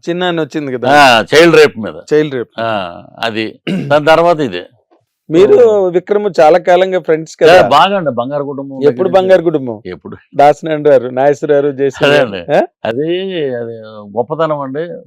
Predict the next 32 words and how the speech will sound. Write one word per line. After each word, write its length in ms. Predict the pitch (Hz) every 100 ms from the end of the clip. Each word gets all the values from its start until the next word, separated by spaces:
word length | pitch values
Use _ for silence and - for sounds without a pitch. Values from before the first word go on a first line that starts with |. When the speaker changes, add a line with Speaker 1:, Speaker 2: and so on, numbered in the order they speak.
| -
Speaker 2:
సహృదయం. 580 | 123 135 139 131 131 196 _ -
Speaker 1:
మ్మ్. 360 | 147 139 117 113 _ _ -
Speaker 2:
చాలా 140 | 104 107
మంచి 320 | 101 113 123
మనసు. 500 | 123 117 - 113 110 _ _ _ _ _ _ -
ఆయన 120 | 101 104
ఏది 180 | 113
తింటే 260 | 104 113 98
అది 180 | 104 104
మనకి 440 | 98 95 92 90
పెట్టేవారు 500 | 82 98 87 98 87
లొకేషన్లో. 640 | 90 95 95 90 87 92 _ _ _ _ -
ఈ 100 | 113
డైలాగ్ 320 | 107 113 120
ఇలాగా, 340 | 110 107 107 104
ఈ 120 | 101
డైలాగ్ 280 | 101 101 104
ఇలాగా. 340 | 90 90 85 90
ఇప్పుడు 180 | 92 98
పండుగ 360 | 113 135 127
సార్, 220 | 120 120 - _ _ _ _ _ _ _ _ 104
నాలుగు 240 | 110 113
వరకు 220 | 113 107 -
ఫైవ్ 220 | 117 135
ఇయర్స్ 440 | 135 147 127 - _ _ _ _ _ _ _ _ _ _ _ _ _ _ -
మీరు 420 | 101 98 95 92
హైదరాబాద్ 360 | 101 127 127 117
చూడరు 300 | 117 117 101
మళ్ళీ 240 | 82 - - _ _ _ _ _ -
after 120 | 98 101
release 280 | 110 127
this 160 | 113